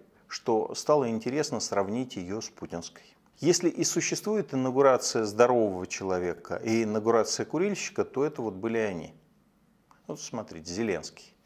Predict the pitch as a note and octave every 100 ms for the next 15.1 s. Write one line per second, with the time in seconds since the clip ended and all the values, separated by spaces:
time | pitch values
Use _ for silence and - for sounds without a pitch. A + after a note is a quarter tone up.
0 | - - - C3 C#3+ G#3+ G#3+ A2 A2 G2
1 | G#2+ A#2 B2 D3+ - - F#3 D#3+ C3+ B2+
2 | - F#3+ D#3 D3 A#2+ - A#2+ B2 F3 E3
3 | D3 D3 A#2+ D3 E3 D3 A#2 C3+ F3 F3
4 | - B2 B2 - - - F3 F3 D3+ -
5 | _ - E3 D#3+ F#3 F3 A2 - A#2 A2+
6 | C#3+ D3 A#2+ - - _ _ _ _ -
7 | D#3 D#3+ D#3+ C#3+ - A#2+ - F2 - G#2
8 | G2+ G#2 E2+ - F#2 F2+ F2+ F2 F2+ -
9 | - - - D3+ D3+ D3 B2+ B2+ B2 A#2+
10 | - - B2 C3+ C3+ C3+ F#2+ F2 F2 F2+
11 | F#2 F#2 F2 E2 E2+ F2 F#2+ - D#2 -
12 | - - - - _ - - E3 - F#2
13 | - - _ _ _ - - - - C3
14 | C3 A#2 G#2 A2 G2+ F#2+ - - - D#3
15 | D#3